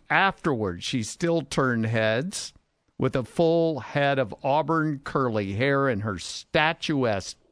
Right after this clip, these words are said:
figure. Uh, career highlights included Golden Globe winner come September with Rock Hudson, Trapeze, Beat the Devil, which was a nineteen fifty-three John Huston film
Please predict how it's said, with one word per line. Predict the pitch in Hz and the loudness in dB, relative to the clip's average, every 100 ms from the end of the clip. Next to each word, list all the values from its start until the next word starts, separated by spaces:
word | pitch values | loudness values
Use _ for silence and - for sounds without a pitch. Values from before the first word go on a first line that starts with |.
| - | -2
figure. | 156 135 143 139 139 - _ _ _ _ _ _ _ _ _ _ _ - | -2 0 0 0 0 -4 _ _ _ _ _ _ _ _ _ _ _ -6
Uh, | 120 117 | -2 0
career | 117 165 160 175 | 0 2 2 2
highlights | 151 165 170 175 165 175 | 2 2 2 2 0 -2
included | 135 180 170 151 120 104 | -2 0 2 2 -2 0
Golden | 165 180 175 156 | 2 2 2 0
Globe | 151 160 165 135 | 2 2 2 2
winner | 156 151 135 | 0 2 0
come | - 160 143 | 0 0 0
September | - 135 113 - 175 196 202 190 | -2 -2 -2 -2 0 2 2 2
with | 156 - | 0 0
Rock | 123 113 104 - | 0 0 -2 -4
Hudson, | - 175 165 196 185 180 - _ _ _ _ _ - | 0 0 0 0 0 -2 -4 _ _ _ _ _ -10
Trapeze, | - 135 123 - 160 185 196 190 175 - - 107 | 2 2 2 2 0 2 0 0 -2 -6 -12 -2
Beat | 151 143 - | 0 0 0
the | 131 | -2
Devil, | 107 123 160 190 196 | 0 2 4 4 2
which | 175 131 - | 2 0 0
was | 139 117 - | 0 0 -2
a | 131 120 | -2 0
nineteen | 117 120 151 170 - - 165 156 151 | 0 0 0 -2 -10 -6 -2 0 -2
fifty-three | - 165 147 - 131 - 151 151 139 | -2 -2 -2 -4 -4 -2 -2 0 0
John | 113 143 135 127 120 | 0 0 2 0 0
Huston | 156 151 - 147 131 | -2 -2 -2 -2 0
film | - 139 139 135 | 0 2 2 0